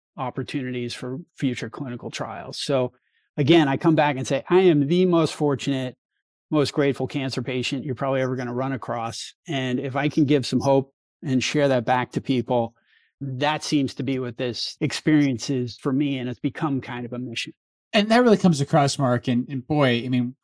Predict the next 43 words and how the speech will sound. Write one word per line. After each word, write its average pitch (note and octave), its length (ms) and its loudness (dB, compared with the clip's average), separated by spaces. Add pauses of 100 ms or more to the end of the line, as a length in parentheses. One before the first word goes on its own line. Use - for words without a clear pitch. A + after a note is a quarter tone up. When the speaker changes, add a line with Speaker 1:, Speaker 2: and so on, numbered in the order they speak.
Speaker 2:
talk D#3+ 180 -4
about D3 160 2
signs C#3+ 440 2
and A2+ 120 0
wonders A#2+ 460 0
when A#2 100 0
you A#2 60 2
went A#2+ 180 -2
for A#2 100 -6
your A2 80 -4
first - 280 -4
pet C3 180 -2
C C3 120 -2
T. A2+ 300 -4
And, G#2+ 160 -6 (340)
you F#3+ 80 -2
know, F#3 40 0
just G3+ 140 0
the G#3+ 80 4
way F3 140 4
you E3+ 120 4
describe D3 400 -2
your C#3+ 80 0
experience, D#3+ 540 0 (160)
your D3+ 320 -8
words E3+ 400 2
are C#3 80 2
so D3+ 460 2
rich B2 420 0
with, A2+ 260 0
with A2+ 160 -4
figurative D#3 480 2
language C3 640 2 (180)
and C3 140 -2
metaphors. C3+ 800 2
You've B2 100 -4
talked B2 300 -2
a A#2 40 -6
couple C3 240 -6
times C3 280 -2
about B2+ 180 -2
the A2 60 -6
mountain. B2+ 580 -2